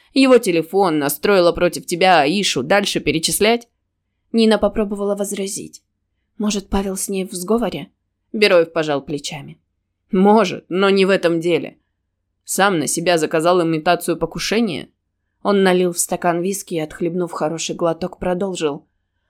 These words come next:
"Старая сука готова убить внуков, которых не считает своими. Плюс они того, кто тебя порезал, брата Антона. Бабушка полна сюрпризов, жизнь положила, чтоб от ненавистной снохи избавиться,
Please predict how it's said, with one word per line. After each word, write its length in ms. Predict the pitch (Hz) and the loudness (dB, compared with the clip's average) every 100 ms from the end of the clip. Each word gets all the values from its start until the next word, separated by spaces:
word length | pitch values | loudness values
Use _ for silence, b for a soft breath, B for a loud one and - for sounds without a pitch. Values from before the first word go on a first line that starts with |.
| _ | _
"Старая 460 | - 202 180 180 | 0 2 6 4
сука 320 | 175 214 170 | 2 -2 0
готова 380 | 147 139 160 156 | 0 0 0 2
убить 480 | 160 165 165 175 - | 2 0 -6 -8 -8
внуков, 460 | - 165 185 123 - | -2 -2 -2 -4 -4
которых 400 | 156 160 156 - | -2 0 0 -2
не 100 | 156 | -4
считает 460 | 160 - 127 127 | -4 -2 -4 -4
своими. 520 | - 123 104 80 - _ _ _ _ | -6 -4 -4 -8 -14 _ _ _ _
Плюс 260 | 247 240 - | 2 4 6
они 240 | 226 220 | 4 4
того, 420 | 208 196 190 214 | 4 2 4 2
кто 220 | 160 - 170 | 2 -2 -4
тебя 320 | 165 165 170 | 0 0 0
порезал, 640 | 170 170 156 127 123 98 | 2 2 2 -2 -4 -8
брата 460 | 170 220 180 165 147 | 0 0 0 -2 -2
Антона. 520 | 185 190 139 107 - _ _ _ - | -2 0 -2 -2 -10 _ _ _ 2
Бабушка 460 | 226 196 190 196 | 4 4 2 -4
полна 380 | 180 185 185 180 | 2 2 4 0
сюрпризов, 640 | 170 170 - 196 156 165 | -2 -4 -4 -4 -4 -4
жизнь 440 | 165 185 233 160 131 | -2 2 2 0 0
положила, 540 | 170 170 175 196 143 | 2 4 4 2 2
чтоб 260 | - 170 160 | 0 -2 -2
от 140 | 143 | -2
ненавистной 560 | 165 165 170 160 156 151 | 0 0 0 0 -2 -4
снохи 440 | 151 165 190 139 | 0 -2 0 -2
избавиться, 640 | 135 139 113 90 85 - | -2 -2 -2 -4 -10 -14